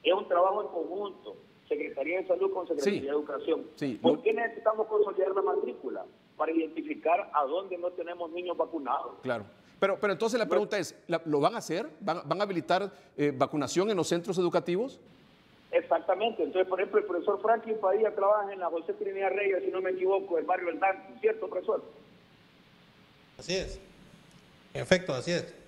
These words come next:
Speaker 1: Entonces, conforme a la matrícula consolidada, vamos a llegar a matricular esa escuela, pero necesitamos saber cuántos niños faltan en matricular, porque estoy seguro que en la escuela del profesor Franklin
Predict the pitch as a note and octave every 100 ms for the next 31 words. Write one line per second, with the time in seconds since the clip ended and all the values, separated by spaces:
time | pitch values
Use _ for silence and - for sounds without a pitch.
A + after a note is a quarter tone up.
0 | - - _ _ _ _ _ _ _ C#3+
1 | C3+ G#3+ G#3+ - A#2 - - - _ -
2 | D#3 D#3 G#3+ A3+ A3 A#3 A#3 A3 A3 G3+
3 | F#3 F3+ E3 D#3+ G3 A#3+ G3+ F#3+ F#3+ F3+
4 | F3+ F3 F3 E3 D#3+ D#3 C#3+ C3 - G#3+
5 | E3+ D#3 D3 C3+ C3+ - C3 F3+ A3 F#3+
6 | G3+ - - - F3 E3+ F3+ F3+ F3+ D#3
7 | - E3+ E3 E3 D3+ C#3 - C#3 - -
8 | - - - - D3+ C#3+ D3 G3+ A3 G#3
9 | A3 G#3+ F3+ D#3+ - F#3+ G3+ - F3+ G3
10 | F#3+ F#3+ G3+ A3 A3